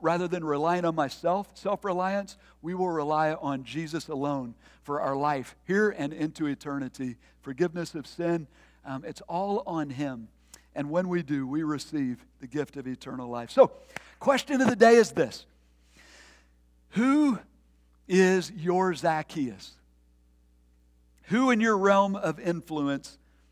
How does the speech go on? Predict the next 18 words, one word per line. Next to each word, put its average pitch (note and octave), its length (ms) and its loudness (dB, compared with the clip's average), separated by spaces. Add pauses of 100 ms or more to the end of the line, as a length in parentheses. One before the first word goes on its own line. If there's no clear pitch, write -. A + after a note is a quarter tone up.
(120)
is D3+ 240 -4
lost, C#3 500 -4 (160)
is C3 140 -10
far F3 340 -4
from E3 220 -8
God, B2+ 240 -2
is A#2 100 -12
trying G3+ 280 0
to G3+ 40 4
make F#3 220 2
life F3 280 0
work C#3+ 280 -4
apart C3+ 360 -8
from B2+ 160 -12
God? A#2+ 260 -6 (380)
Who's G#3 220 -2
that A#3 240 4
one E3+ 400 0